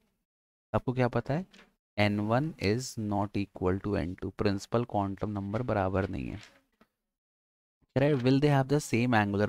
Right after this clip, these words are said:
momentum? अब एंगुलर मोमेंटम का फॉर्मूला क्या होता है? एंगुलर मोमेंटम एल का जो फॉर्मूला होता है एम वी आर, वो कितना होता है?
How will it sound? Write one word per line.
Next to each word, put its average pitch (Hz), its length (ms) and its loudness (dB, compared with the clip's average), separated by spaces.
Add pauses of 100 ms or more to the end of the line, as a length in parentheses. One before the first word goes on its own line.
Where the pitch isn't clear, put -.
momentum? 90 400 -4 (120)
अब - 160 -2
एंगुलर 113 400 0
मोमेंटम 127 380 -2
का 127 60 0
फॉर्मूला 120 360 -2
क्या 120 160 -2
होता 120 200 -2
है? 156 100 -4 (420)
एंगुलर 113 560 2
मोमेंटम 117 640 -2 (100)
एल 95 340 2 (200)
का 101 120 0
जो 107 140 -2
फॉर्मूला 104 460 0
होता 104 220 -2
है 113 200 0
एम 104 320 0
वी 101 320 -2
आर, 98 380 2 (380)
वो 104 80 2
कितना 117 300 0
होता 175 240 2
है? 95 200 2